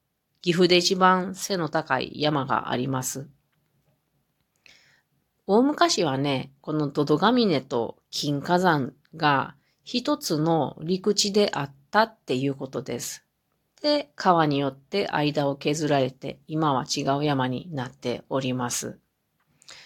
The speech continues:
こう考えてみると、お、昔はここ海の底やったんかと考えると何かちょっと不思議な気持ちになるかなと思います。それで、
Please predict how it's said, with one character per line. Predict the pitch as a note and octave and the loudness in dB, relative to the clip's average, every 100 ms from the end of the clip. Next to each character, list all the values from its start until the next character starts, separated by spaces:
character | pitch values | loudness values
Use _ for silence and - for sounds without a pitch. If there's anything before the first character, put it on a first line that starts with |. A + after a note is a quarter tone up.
| - _ _ _ _ _ _ | -20 _ _ _ _ _ _
こ | D4+ | -4
う | |
考 | D4+ D4 C#4 | 4 4 4
え | C4+ | 0
て | C4 | 0
み | G3+ | -4
る | D3 | -4
と、 | C3+ D3+ C#3 B2+ - _ _ _ _ _ _ | -4 -2 -2 -4 -8 _ _ _ _ _ _
お、 | D3 | -2
昔 | D3 D3+ G#3 G3+ A3 | 0 0 0 0 2
は | G3 | 2
こ | F#3 C#3+ | 0 -6
こ | - D3 C#3 - | -2 0 0 -2
海 | E3 | 0
の | G#3 F#3 | 2 2
底 | - D3+ F#3+ | 0 -4 -2
や | E3 | -2
っ | D3+ | -4
た | - B2+ | -10 -10
ん | |
か | A2+ C#3 A2 - - | -8 -8 -10 -10 -6
と | C#3+ C3+ C3+ | -2 -2 -2
考 | D#3+ D#3+ D#3 | -2 2 2
え | |
る | D3+ | 2
と | D3+ D3+ | 0 -2
何 | E3 G3+ B3 | 0 2 2
か | A#3+ | -2
ち | - | -2
ょ | |
っ | D3 | -6
と | C3+ | -6
不 | F3+ | -6
思 | - D#3 | -4 -4
議 | |
な | C#3 A#2+ - | -4 -6 -12
気 | - D3+ | -8 -4
持 | C3+ | -2
ち | C#3 C#3 | -4 -6
に | C#3+ | -4
な | C3+ | -6
る | C3 | -2
か | C3+ | -2
な | C3 B2 | -2 -4
と | - | -10
思 | - B2+ B2+ | -10 -6 -4
い | B2 | -4
ま | B2 C3 | -6 -10
す。 | C3+ - - _ _ _ _ _ _ _ _ _ - | -10 -12 -16 _ _ _ _ _ _ _ _ _ -12
そ | - C#4 | -6 0
れ | C#4 B3+ | 2 4
で、 | C4 A3 C3 - | 6 6 4 -4